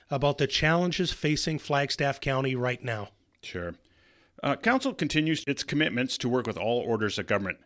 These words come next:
Speaker 2: including our municipal neighbors, to forge a stronger relationship, to work collaboratively in building the region. It's important to recognize that these are challenging times for everyone in the Flagstaff region.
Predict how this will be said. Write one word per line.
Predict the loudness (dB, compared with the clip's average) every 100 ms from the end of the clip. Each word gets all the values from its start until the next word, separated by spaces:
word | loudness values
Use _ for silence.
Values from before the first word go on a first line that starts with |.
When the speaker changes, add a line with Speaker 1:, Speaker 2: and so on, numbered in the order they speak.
| _ -14
Speaker 2:
including | -4 2 2 4
our | 2 0
municipal | -2 -4 -2 -2
neighbors, | 0 0 -4 -6
to | -10 -10
forge | -8 -6 -6
a |
stronger | -6 -2 0 2 0
relationship, | 0 2 2 2 0 0 -2 -6 -20 -20 -8
to | -4
work | -4 -4
collaboratively | -6 -2 0 0 -2 0 0 0 -2 -4 _
in | -8
building | 0 2 2 2
the | 0
region. | 0 -2 -2 -4 -6 _ _ _ _ _ _ -20 -8
It's | -2
important | 0 4 2 2
to | 4
recognize | 4 4 2 2 0 -4
that | -8 -4
these | -2 0
are | 2
challenging | 2 0 -2 -2 -6
times | -4 -4 -4
for | -4
everyone | -2 -2 -2 -2
in | -4
the |
Flagstaff | -6 -6 -6 -4 -6 -4
region. | -8 -8 -12